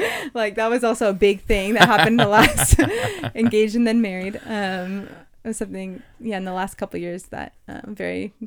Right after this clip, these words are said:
Speaker 1: you know, big defining moment <laughs>
Speaker 2: Yeah.
Speaker 1: and that happened
Speaker 2: Well,
Speaker 1: in the
Speaker 2: since,
Speaker 1: summer.
Speaker 2: since you brought it up,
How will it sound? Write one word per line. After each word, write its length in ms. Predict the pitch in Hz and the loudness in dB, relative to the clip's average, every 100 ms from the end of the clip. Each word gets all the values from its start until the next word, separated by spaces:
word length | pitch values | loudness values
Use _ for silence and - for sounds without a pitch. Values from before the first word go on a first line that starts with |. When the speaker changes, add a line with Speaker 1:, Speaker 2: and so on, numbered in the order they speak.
| - | -16
Speaker 1:
you 80 | 247 | -14
know, 120 | 196 190 | -12 -12
big 180 | - 196 | -10 -6
defining 540 | 196 - 196 196 208 226 | -8 -4 -4 -2 -2 -2
moment 480 | 190 202 220 262 - | -2 -2 0 0 2
<laughs> 100 | 247 | 0
Speaker 2:
Yeah. 340 | 156 175 139 240 | 4 2 2 -4
Speaker 1:
and 140 | 214 214 | -6 -6
that 140 | 196 | -4
happened 240 | 214 196 160 | -6 -2 0
Speaker 2:
Well, 120 | 160 | 0
Speaker 1:
in 160 | - 202 | -4 -2
the 60 | |
Speaker 2:
since, 180 | 170 180 | 0 -2
Speaker 1:
summer. 160 | 175 170 _ | -4 -12 _
Speaker 2:
since 240 | - 151 151 | -4 -2 -2
you 60 | 151 | 2
brought 240 | 156 147 | 4 4
it 60 | 143 | 2
up, 220 | 156 | -2